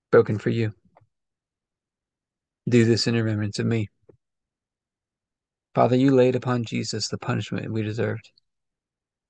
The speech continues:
and by his stripes you've been healed. He was crushed and destroyed by you, smitten by you, so that we could be right and holy and perfect in your sight, all through his one sacrifice.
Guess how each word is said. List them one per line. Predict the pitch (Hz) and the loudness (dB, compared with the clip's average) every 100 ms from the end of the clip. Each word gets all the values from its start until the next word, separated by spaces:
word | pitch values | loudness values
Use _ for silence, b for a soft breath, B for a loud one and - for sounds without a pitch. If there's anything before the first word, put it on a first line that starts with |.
| _ _ _ _ _ _ - | _ _ _ _ _ _ 0
and | 117 | 2
by | 107 117 | 6 6
his | 120 131 - | 4 0 -2
stripes | - 113 101 - | -2 -2 -2 -8
you've | 107 | -6
been | 101 | -4
healed. | 110 104 98 _ _ _ _ _ _ _ _ _ _ _ _ _ | -2 -4 -8 _ _ _ _ _ _ _ _ _ _ _ _ _
He | 147 143 | 2 4
was | 123 | 4
crushed | - 139 123 123 - | 2 4 4 2 -2
and | 117 107 | -8 -6
destroyed | 104 - 123 123 | -6 0 2 2
by | 113 | 0
you, | 113 117 131 | -2 -2 -2
smitten | - 135 139 131 | -2 -2 -2 -2
by | 127 120 | -2 -4
you, | 110 104 - _ _ _ _ _ _ _ _ _ _ _ _ _ _ _ _ - | -6 -10 -14 _ _ _ _ _ _ _ _ _ _ _ _ _ _ _ _ -6
so | - | 0
that | 120 | 2
we | 113 | 2
could | 120 107 | 0 -2
be | 107 | -2
right | 110 117 117 120 - - | 0 0 0 -2 -8 -12
and | 107 | -12
holy | - - 123 120 120 117 113 | -4 2 2 2 -2 -6 -8
and | 107 - | -12 -8
perfect | - 120 - 110 | -2 -2 -2 -8
in | 110 | -6
your | 107 104 | -6 -6
sight, | - 107 - - _ _ _ _ _ _ _ _ _ _ _ _ _ _ _ _ _ _ _ | -6 -6 -8 -14 _ _ _ _ _ _ _ _ _ _ _ _ _ _ _ _ _ _ _
all | - 117 | 4 4
through | - 113 | 2 -2
his | 104 - | -2 -2
one | 107 104 | -4 -4
sacrifice. | 107 98 107 - 107 101 - | -4 -6 -8 -10 -10 -10 -16